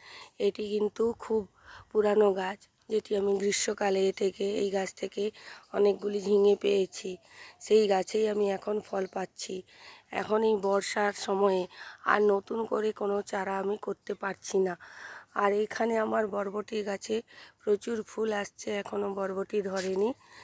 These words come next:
কিন্তু গাছগুলো বেশ সুন্দর। আর, আহ, চিচিঙ্গা গাছে এখনও ফুলের দে-, দেখা, পুরুষ ফুলের দেখা মিললেও, উম, মেয়ে ফুলের দেখা সেরকম পাওয়া যাচ্ছে না। এই বরবটি গাছেরই সুন্দর সুন্দর বরবটি এসে যাচ্ছে।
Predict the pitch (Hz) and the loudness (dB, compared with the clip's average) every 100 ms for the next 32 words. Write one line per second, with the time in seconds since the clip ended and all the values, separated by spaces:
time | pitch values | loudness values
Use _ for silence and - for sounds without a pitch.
0 | - - 214 208 202 196 190 196 202 208 | -10 -2 -2 0 -2 -2 -4 -4 -4 -2
1 | 202 208 - 101 101 196 95 _ - - | -4 -6 -8 -4 -2 -2 -4 _ -20 -20
2 | - - - 202 196 196 196 202 - - | -18 -18 -6 -2 0 0 -2 -6 -14 -18
3 | - _ 233 202 196 202 - 220 233 240 | -18 _ -8 -4 -2 -2 -4 -4 0 2
4 | 240 226 220 233 220 214 226 220 220 - | 2 0 -2 -4 -6 -4 -2 0 -2 -4
5 | 214 208 196 202 208 - - - - - | -4 -4 -4 -6 -6 -10 -20 -20 -16 -2
6 | 208 196 214 208 208 - 226 233 - - | 0 2 2 2 0 -2 -2 0 -4 -4
7 | 233 226 208 208 - 214 214 226 233 214 | -2 -2 -2 -4 -2 0 0 2 2 2
8 | 196 - - - - - - 226 208 214 | 0 -4 -16 -20 -20 -20 -10 -4 0 2
9 | 214 214 220 - 214 196 202 - 208 220 | 4 6 4 0 -6 -4 -6 -4 -4 -2
10 | 196 190 208 202 202 196 190 190 - - | -4 -4 -6 -4 -2 -2 -2 -6 -4 0
11 | 196 220 - - - - - 196 190 196 | 2 2 -2 -18 -20 -18 -6 -6 -4 -4
12 | 190 202 214 208 202 - 202 226 269 - | -4 -6 -6 -4 -4 -6 -6 -6 -10 -16
13 | - - - - 208 196 202 190 202 196 | -20 -20 -18 -8 0 2 2 -2 -2 0
14 | 202 190 190 180 190 - 208 196 - 185 | -2 -2 -4 -4 -6 -4 -2 -2 -4 -4
15 | 180 - - | -6 -8 -8